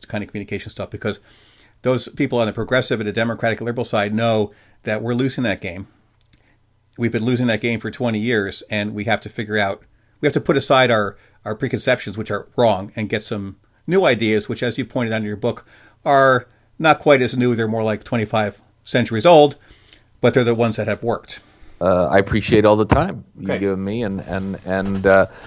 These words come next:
Speaker 2: you know, I do hope this is useful for, for some of your listeners. Buy the book. I guarantee, read chapter two.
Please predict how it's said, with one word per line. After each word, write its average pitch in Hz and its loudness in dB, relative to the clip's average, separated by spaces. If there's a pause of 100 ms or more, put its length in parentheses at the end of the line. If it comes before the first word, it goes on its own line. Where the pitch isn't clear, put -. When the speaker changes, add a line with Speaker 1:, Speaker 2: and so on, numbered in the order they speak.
(180)
Speaker 2:
you 113 -8
know, 107 -4
I 101 2
do 110 0
hope 127 -2
this 90 -10
is 85 -10
useful 90 -4
for, 87 0
for 95 -4
some 90 0
of 90 -2
your 87 0
listeners. 82 -4 (280)
Buy 117 4
the 185 4
book. 151 2
I 107 2
guarantee, 135 -2
read 165 0
chapter 196 2
two. 156 4